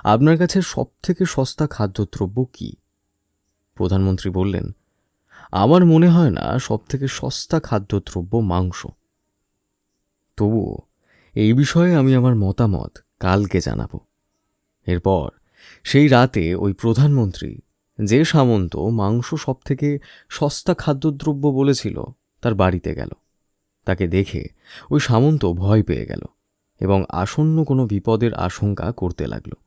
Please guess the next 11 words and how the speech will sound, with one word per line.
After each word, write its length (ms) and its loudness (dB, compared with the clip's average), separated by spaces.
তখন 220 4
প্রধানমন্ত্রী 800 2
তাকে 220 0
বললেন, 440 -2
"আজ 200 0
সন্ধ্যাবেলা 800 0
মহারাজা 580 0
খুব 340 -4
অসুস্থ 680 -6
হয়ে 220 -2
পড়েছে। 380 -8